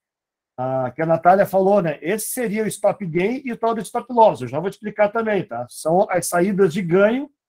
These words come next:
e a saída de prejuízo. Então, nesse momento, eu tô perdendo vinte e seis reais aqui e vou zerar. Aí, tudo que eu ganhei, eu perdi. Tava ganhando setenta pila, tava com o almoço pago, agora tô devendo a janta já.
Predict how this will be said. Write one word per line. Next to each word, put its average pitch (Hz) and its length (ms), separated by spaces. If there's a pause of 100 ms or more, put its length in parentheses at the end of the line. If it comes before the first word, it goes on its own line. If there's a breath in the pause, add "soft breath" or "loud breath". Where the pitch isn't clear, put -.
(120)
e 170 40
a 180 80
saída 185 280
de 185 80
prejuízo. 214 640 (840)
Então, 147 140
nesse 190 180
momento, 214 300
eu 208 60
tô 226 120
perdendo 214 380
vinte 226 200
e - 40
seis - 280
reais 175 360
aqui 208 440 (1080)
e 165 40
vou 165 240
zerar. 208 460
Aí, 123 320 (220)
tudo 220 180
que 254 80
eu 226 100
ganhei, 202 380
eu 220 100
perdi. 175 380
Tava 170 220
ganhando 196 180
setenta 220 500
pila, 240 300
tava 214 220
com 208 80
o - 20
almoço 214 340
pago, 226 440
agora 233 360
tô 240 260
devendo 233 380
a 247 80
janta 185 380
já. 117 180